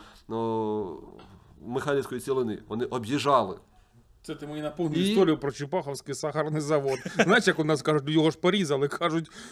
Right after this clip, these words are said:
Speaker 2: Махно був, не тронув, німці прийшли, не тронули, а прийшли оці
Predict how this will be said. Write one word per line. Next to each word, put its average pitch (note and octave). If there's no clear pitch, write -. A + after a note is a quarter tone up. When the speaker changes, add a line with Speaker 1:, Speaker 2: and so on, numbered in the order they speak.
Speaker 2:
Махно B3+
був, F#3
не F#3+
тронув, F#3
німці B3
прийшли, A#3
не G#3
тронули, F#3
а G3
прийшли B3
оці A#3+